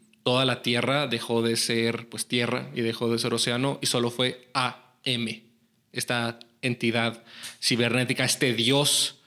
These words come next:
de Deus Ex Machina en todo el significado de la, de la palabra. ¿Y qué es lo que hace A M en este cuento? Los personajes, un grupo de sobrevivientes, porque este, este ya ganó,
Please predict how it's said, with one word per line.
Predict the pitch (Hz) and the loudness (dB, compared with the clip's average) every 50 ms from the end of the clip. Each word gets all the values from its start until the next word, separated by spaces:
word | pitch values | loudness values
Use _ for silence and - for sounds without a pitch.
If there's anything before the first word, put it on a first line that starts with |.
| - - - - _ _ | -20 -20 -20 -20 _ _
de | - 117 120 113 110 110 113 - | -6 -4 -2 -2 -4 -6 -4 -2
Deus | - 131 127 127 127 - | 0 2 4 4 4 2
Ex | 131 135 - - | 2 2 2 2
Machina | 135 131 127 - - 135 135 135 131 - - | 2 2 2 2 2 4 4 2 2 0 -2
en | 135 123 120 110 | -2 0 0 -2
todo | - - 127 127 127 131 | -2 -2 0 2 4 4
el | 131 123 | 4 2
significado | - 120 117 120 113 110 117 113 123 113 113 113 113 | 2 2 2 0 0 0 -2 -2 -2 0 0 0 0
de | 110 | 0
la, | 107 104 104 110 - - _ _ _ _ _ - - _ _ | -2 -4 -6 -10 -14 -20 _ _ _ _ _ -20 -20 _ _
de | 110 113 | 0 0
la | 110 110 110 - | 0 0 0 0
palabra. | 104 110 131 139 131 123 113 110 113 - - - - _ _ _ _ _ _ _ _ _ _ - - - - - - - - - - _ - | 2 4 4 4 4 2 2 0 -2 -4 -10 -16 -20 _ _ _ _ _ _ _ _ _ _ -20 -20 -20 -20 -20 -20 -20 -20 -20 -10 _ 2
¿Y | 165 170 175 180 185 185 180 - - - - - _ _ _ _ _ _ _ _ _ _ _ _ _ _ _ _ _ _ _ _ _ _ _ _ _ _ _ - - - _ _ _ _ - | 4 4 6 6 6 4 2 -2 -8 -16 -18 -20 _ _ _ _ _ _ _ _ _ _ _ _ _ _ _ _ _ _ _ _ _ _ _ _ _ _ _ -20 -20 -20 _ _ _ _ 0
qué | - 190 | 2 4
es | |
lo | 196 208 190 | 4 4 4
que | 202 170 | 4 2
hace | 151 139 - 151 143 | 2 4 4 4 4
A | 139 135 131 135 | 4 4 4 4
M | 131 131 131 131 131 131 131 131 | 4 4 4 4 2 2 2 0
en | 123 | 0
este | 123 120 - - 120 | 0 0 0 -4 -2
cuento? | - 120 113 113 110 - 110 - - | 0 0 -2 0 -2 -2 -4 -2 0
Los | 120 123 120 - | 0 2 2 2
personajes, | - 139 123 - 135 131 135 147 151 151 - 180 180 180 175 - | 0 0 2 2 2 4 4 2 2 2 2 2 2 2 2 4
un | 147 147 | 4 4
grupo | 143 143 147 - 156 | 4 2 2 2 0
de | 143 127 | 2 2
sobrevivientes, | - - 117 113 113 110 110 110 107 113 131 143 143 135 - 123 113 117 110 - - - - - _ _ | 0 0 0 0 -2 0 0 2 2 2 2 2 0 0 0 -2 -2 0 0 0 0 -2 -4 -6 _ _
porque | - 131 110 143 156 | -4 -2 0 2 2
este, | 175 175 - 220 214 220 220 | 2 2 2 2 2 2 0
este | 165 - - 202 | 0 0 2 2
ya | 196 196 | 2 2
ganó, | 175 180 175 147 107 92 | 2 2 2 2 0 0